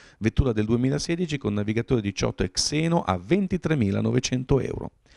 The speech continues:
Uno stock di Polo, però questa volta millequattro T D I del duemilasedici, semestrali, Technology Pack a tredicimilanovecento euro. Una Volkswagen Golf G T D, centottantaquattro cavalli turbo diesel aziendale con trentanovemila chilometri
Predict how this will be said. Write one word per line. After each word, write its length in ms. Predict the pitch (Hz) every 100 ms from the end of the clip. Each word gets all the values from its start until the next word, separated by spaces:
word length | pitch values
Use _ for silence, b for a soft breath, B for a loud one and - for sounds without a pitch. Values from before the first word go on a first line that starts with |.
| b b b
Uno 180 | 117 135
stock 240 | - 202
di 140 | 143 131
Polo, 320 | 127 110 107
però 180 | - 123
questa 240 | 120 -
volta 260 | 139 160 120
millequattro 580 | 123 135 131 135 127
T 120 | 117 110
D 140 | 110
I 140 | 110
del 120 | 98 98
duemilasedici, 800 | 101 107 110 101 95 95 110
semestrali, 840 | 98 - 160 107 - 92 85 98 135 B B -
Technology 580 | 135 - 143 120 101
Pack 340 | 104 135 151 -
a 80 | -
tredicimilanovecento 1300 | 95 123 147 147 - 165 101 113 147 160 - 160 180
euro. 340 | 175 - - - b b b b
Una 160 | 113
Volkswagen 500 | 123 139 135 208 196
Golf 500 | 151 131 131 131 -
G 300 | 123 104 156
T 160 | 214 135
D, 220 | 110 107
centottantaquattro 760 | 113 147 135 127 117 117 107 110
cavalli 300 | 107 110 107
turbo 320 | 117 107 104
diesel 320 | 107 104 95
aziendale 540 | 101 98 104 104 117 101
con 180 | 98
trentanovemila 720 | 92 120 135 104 101 101 107 110
chilometri 560 | 147 147 151 165 185